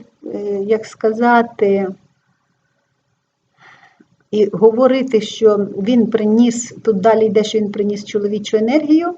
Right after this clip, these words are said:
він притягнув. Дивіться, тут нап-, написано: «Оріонці внесли агресивний чоловічий принцип і приходили в якості дари приносять. Володіючи досвідом в галузі контролю над розумом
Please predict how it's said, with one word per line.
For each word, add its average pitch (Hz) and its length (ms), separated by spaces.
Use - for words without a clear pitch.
він 302 260
притягнув. 370 920
Дивіться, 214 460
тут 381 260
нап-, 330 240
написано: 233 400
«Оріонці 370 420
внесли 302 540
агресивний 294 600
чоловічий 277 500
принцип 349 580
і 269 100
приходили 262 540
в 226 40
якості 254 520
дари 233 280
приносять. 202 760
Володіючи 285 540
досвідом 254 580
в - 20
галузі 240 500
контролю 247 500
над 233 180
розумом 226 640